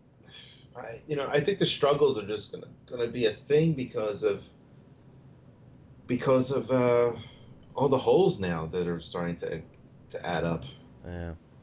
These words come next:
Speaker 2: I mean, I hear what you're saying. It's not like the, the Cowboys haven't beaten anyone great, but you, you can only play who you play. You know, you gotta play your schedule.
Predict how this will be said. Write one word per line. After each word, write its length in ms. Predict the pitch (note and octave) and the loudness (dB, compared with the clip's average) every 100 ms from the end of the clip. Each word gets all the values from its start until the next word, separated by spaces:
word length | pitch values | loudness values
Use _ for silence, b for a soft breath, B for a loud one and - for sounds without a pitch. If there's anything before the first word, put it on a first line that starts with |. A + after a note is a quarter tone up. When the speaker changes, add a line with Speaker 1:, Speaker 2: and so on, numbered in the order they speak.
| B B B B | B B B B
Speaker 2:
I 60 | |
mean, 100 | A#3 | 6
I 160 | B3+ D4 | 8 8
hear 180 | C4+ B3 | 8 6
what 120 | F#3+ | 6
you're 100 | B2+ | 4
saying. 520 | - F3 E3 G#2+ G#2+ | 2 6 6 4 2
It's 200 | B2+ B2+ | 0 2
not 140 | F3 C#3 | 2 4
like 180 | C3+ | 2
the, 160 | - B2 | 2 -2
the 100 | A#2 | 0
Cowboys 360 | - A3 C#3+ A#2+ | 4 4 6 4
haven't 260 | C3+ A2+ | 2 2
beaten 240 | A2 C#3+ A2 | 0 0 0
anyone 360 | G#2+ G#2 G#2 | 0 0 -2
great, 240 | G2 D3+ A2+ | 0 0 0
but 160 | C#3 | -2
you, 200 | D3 D3+ - | -2 -6 -6
you 120 | D3 | -4
can 140 | G#3 | 4
only 160 | G3+ E3 | 6 6
play 360 | - D#3 C#3+ C3+ | 2 2 4 4
who 120 | C3 | 2
you 160 | A2 | -2
play. 400 | G#2+ - A#2 F2 | -6 -4 -2 -2
You 140 | G2 G#2+ | -4 -4
know, 40 | |
you 100 | G2+ | -2
gotta 120 | A2+ A2+ | -2 -4
play 220 | - A2 | -2 -2
your 120 | F#2+ | -4
schedule. 580 | - F3 E3 A#2 G#2 | -4 0 0 2 -2